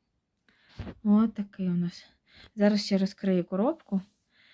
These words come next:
і ще покажу цибульку. Так, я розкрила коробку, трошки вже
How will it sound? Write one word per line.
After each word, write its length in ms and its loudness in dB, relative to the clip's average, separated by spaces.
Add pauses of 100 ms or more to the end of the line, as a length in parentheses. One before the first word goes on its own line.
(360)
і 80 -4
ще 160 -4
покажу 480 -2
цибульку. 600 -8 (480)
Так, 260 -8
я 80 0
розкрила 520 -2
коробку, 440 -6
трошки 440 -6
вже 240 -4